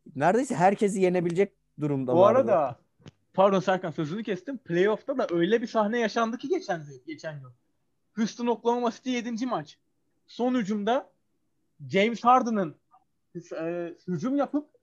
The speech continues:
Speaker 1: Evet.
Speaker 2: Lou Dort'un savunma yapmasını beklersiniz. Abi Lou Dort otuz attı ve son, son şutu Lou Dort atsa Oklahoma City doğu yarı final, batı yarı finaline gidiyordu. O takım oraya gitti yani. Çok ilginç ya.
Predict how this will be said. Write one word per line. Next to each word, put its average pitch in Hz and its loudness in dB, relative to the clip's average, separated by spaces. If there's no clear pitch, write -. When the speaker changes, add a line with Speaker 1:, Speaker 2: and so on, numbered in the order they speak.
Speaker 1:
Evet. 139 -10
Speaker 2:
Lou 220 2
Dort'un 254 -2
savunma 214 0
yapmasını 202 -2
beklersiniz. 180 -4
Abi 190 0
Lou 202 -2
Dort 240 -2
otuz 185 0
attı 302 0
ve 226 -2
son, 254 -4
son 262 0
şutu 214 -4
Lou 226 0
Dort 262 4
atsa 202 0
Oklahoma 254 2
City 254 -10
doğu 233 6
yarı 254 6
final, 226 -6
batı 185 -6
yarı 247 0
finaline 233 -6
gidiyordu. 147 -10
O 262 6
takım 285 0
oraya 233 4
gitti 214 -4
yani. 151 0
Çok 226 -2
ilginç 156 -6
ya. 139 -8